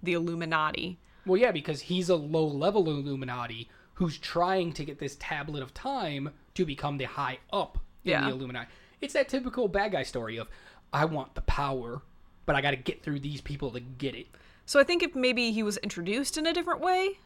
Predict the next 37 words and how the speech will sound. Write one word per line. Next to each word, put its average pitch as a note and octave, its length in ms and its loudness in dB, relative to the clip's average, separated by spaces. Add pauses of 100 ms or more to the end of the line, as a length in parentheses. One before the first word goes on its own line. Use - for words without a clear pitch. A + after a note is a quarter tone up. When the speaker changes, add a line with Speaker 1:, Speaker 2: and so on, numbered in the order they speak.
(160)
Speaker 1:
it D#4 60 -2
would D#4 140 0
be E4 100 6
better. E4+ 300 6
Like, A3 180 4
if C#3+ 100 -4
Speaker 2:
Mm. - 40 0
Speaker 1:
we A3+ 80 2
got G#3 240 8
him G3+ 180 2
before F#3+ 520 2
that, A3 380 6 (300)
because G3 300 2
that G#3+ 260 6
informed G3+ 500 -2
the F3+ 100 -4
rest D#3+ 260 0
of E3 60 -4
the E3 60 -4
movie D#3+ 280 0
for F#3+ 140 -4
me A3+ 280 -2 (280)
on F#3+ 140 2
how F3 320 4
he G3 220 -6
was. E3 720 0
Speaker 2:
I D3+ 60 -2
don't D3 100 0
know, D3+ 100 2
the D#3+ 140 0
entire F3 500 2
scene D3+ 420 -4
where C#3 100 -2
he's C#3+ 240 -6
explaining C#3 760 -6
to B2 460 -4 (120)
Lara C3+ 560 0